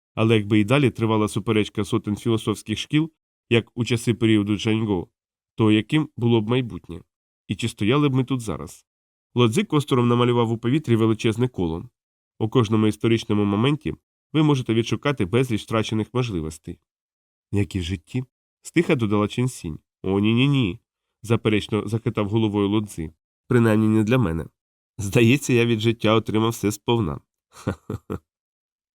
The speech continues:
Він із побоюванням глянув на Ченсінь.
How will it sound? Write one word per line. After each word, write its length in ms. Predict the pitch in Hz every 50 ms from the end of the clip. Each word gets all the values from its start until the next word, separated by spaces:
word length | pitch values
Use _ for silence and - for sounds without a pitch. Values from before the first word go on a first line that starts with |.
| _ _ _ _ -
Він 200 | 123 123 120 120 -
із 120 | 110 -
побоюванням 640 | - - 101 117 151 160 147 120 113 104 101 101 101
глянув 300 | 104 117 113 107 110 104
на 100 | 107 101
Ченсінь. 500 | - - 117 127 127 - - - 65